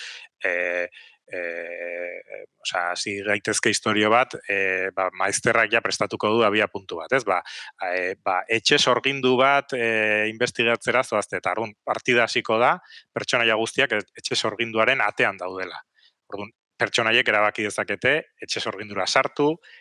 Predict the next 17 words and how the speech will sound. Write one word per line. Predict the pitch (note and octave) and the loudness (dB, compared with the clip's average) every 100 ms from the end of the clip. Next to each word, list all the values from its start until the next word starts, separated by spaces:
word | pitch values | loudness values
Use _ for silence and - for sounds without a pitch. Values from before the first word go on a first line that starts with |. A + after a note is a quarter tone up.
| _ | _
edo | - G2+ F#2+ F#2+ A2 | -4 -2 -2 -4 0
ez | A2 G2+ | 0 0
sartu, | - F2+ - C#3 D#3 - | -4 -4 0 0 0 -4
eta | - G2 F#2 F#2+ | -10 -2 0 2
herrira | G#2+ G#2 A#2+ G#2 | 0 2 2 2
jun, | - A#2+ A2+ G#2 - - _ | 2 0 0 -8 -20 -20 _
e, | - G2+ G#2 A2+ | -4 0 0 0
herriko | A#2 A#2 | 0 0
jendearekin, | G#2+ A2 G#2+ G#2 G#2+ G2+ G2+ G#2 | 0 0 0 0 0 -6 -12 -14
jendearekin | - G#2 G#2+ G#2 G#2+ | -14 -4 -2 0 -2
hitz | G#2 - | -4 -4
egitera, | G2 F#2 G2 C#3 | -4 -2 0 0
etxeari | G#2 A2+ F#2+ | 0 -2 -2
buruz | F#2+ F#2+ | -6 -10
hitz | - - | -14 -12
egitera, | F2+ F2 F#2+ D3 - - | -12 -6 0 0 -2 -8
edo, | - A2 G#2+ G3 | 0 2 4 2